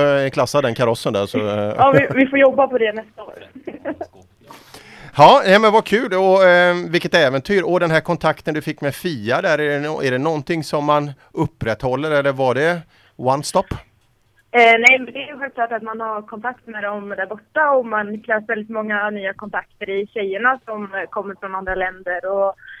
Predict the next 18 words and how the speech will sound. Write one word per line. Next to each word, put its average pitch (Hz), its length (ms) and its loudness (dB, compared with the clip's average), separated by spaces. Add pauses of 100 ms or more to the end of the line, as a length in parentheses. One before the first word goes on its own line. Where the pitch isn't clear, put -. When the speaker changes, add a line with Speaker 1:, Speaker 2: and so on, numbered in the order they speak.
(140)
Speaker 2:
det 247 120 4
öppnade 220 580 0 (240)
väldigt 247 280 -2
många 226 220 -10
dörrar. 202 640 -4 (400)
Så 220 80 -4
att 214 140 -8
även 220 260 -4
fast 220 200 -8
jag 240 60 -8
inte 214 200 -10
vann 196 420 0
en 202 220 -10 (320)
styrning 220 380 -10
tvåtusen 208 320 -10
sexton 226 440 -8
där, 196 320 2
så 202 460 0